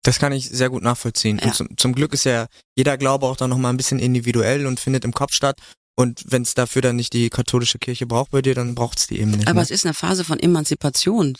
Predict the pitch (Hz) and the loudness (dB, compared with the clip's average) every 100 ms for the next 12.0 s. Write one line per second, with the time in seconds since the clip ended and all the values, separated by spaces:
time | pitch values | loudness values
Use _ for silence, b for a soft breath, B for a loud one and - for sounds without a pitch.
0 | - 156 - 226 - - - 123 135 151 | 0 0 2 -2 -2 -4 0 0 0 0
1 | - 202 175 160 - 170 156 - 165 180 | 0 2 0 -2 0 0 0 0 0 0
2 | 170 - 151 139 143 165 180 185 165 185 | -2 -2 -2 0 0 -2 -2 -2 -2 0
3 | 165 110 139 160 B B _ _ _ _ | 0 2 2 2 B B _ _ _ _
4 | - - 156 156 147 147 - - 143 135 | -2 0 0 0 0 -4 -6 -4 0 0
5 | 131 - - 226 143 160 226 _ _ _ | 0 0 0 2 4 2 0 _ _ _
6 | _ _ _ _ _ _ _ _ _ _ | _ _ _ _ _ _ _ _ _ _
7 | _ - 170 180 156 165 262 185 160 151 | _ 0 4 4 2 2 4 4 2 -2
8 | - 143 135 - 139 131 120 160 - 165 | -2 0 0 2 4 4 2 2 0 0
9 | 180 262 277 - 190 - 185 226 226 180 | 2 2 2 0 -4 2 4 4 2 0
10 | 175 151 - _ 190 240 254 196 175 175 | 0 -2 -4 _ 0 2 2 0 -2 0
11 | 175 151 175 220 190 - 143 143 190 | 0 2 2 0 -2 0 2 2 -2